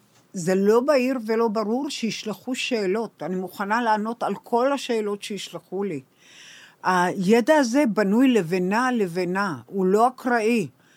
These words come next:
אנחנו לא בניחוש. אנחנו מכירים את המערכת הזאת, איך היא עובדת פיקס, ואנחנו יכולים להגיד לך את התוצאה הכמעט מיידית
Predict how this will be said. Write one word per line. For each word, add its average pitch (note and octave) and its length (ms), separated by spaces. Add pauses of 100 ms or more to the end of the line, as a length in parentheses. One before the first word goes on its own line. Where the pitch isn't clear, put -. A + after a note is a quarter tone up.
(280)
אנחנו F#3+ 380
לא G#3 200
בניחוש. B3+ 880 (340)
אנחנו G3 300
מכירים G3+ 500
את C#4+ 100
המערכת B3 560
הזאת, A3+ 300
איך A#3+ 120
היא A3+ 100
עובדת A3 460
פיקס, - 760 (400)
ואנחנו G3 360
יכולים A3 420
להגיד G#3 360
לך A3 200
את G3+ 140
התוצאה G3 680 (1300)
הכמעט A#3 540
מיידית C4+ 800